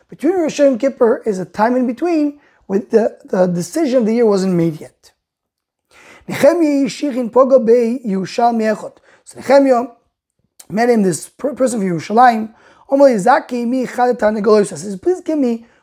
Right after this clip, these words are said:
one chicken," which was mu-, very expensive those days. Omer le, "Elech timisi v'zil." Take this money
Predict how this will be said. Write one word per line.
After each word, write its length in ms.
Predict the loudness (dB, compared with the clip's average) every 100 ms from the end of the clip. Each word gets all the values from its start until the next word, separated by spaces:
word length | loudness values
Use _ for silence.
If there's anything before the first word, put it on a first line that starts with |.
| -2
one 300 | 2 2 2
chicken," 380 | -2 -4 -2 -4
which 160 | -4
was 120 | -4 -2
mu-, 180 | 0 0
very 220 | 2 2
expensive 500 | 2 0 0 0 -6
those 180 | -10 -12
days. 300 | -14 -20 -20 _ _ _ _ _ _ _ _ _ _
Omer 280 | 0 2 4
le, 100 | 6
"Elech 520 | 4 4 2 2 2
timisi 500 | -2 -2 -2 -4 -6
v'zil." 400 | -4 -4 -4 -6
Take 220 | -2 -2 -2
this 200 | -6 0
money 440 | 2 2 0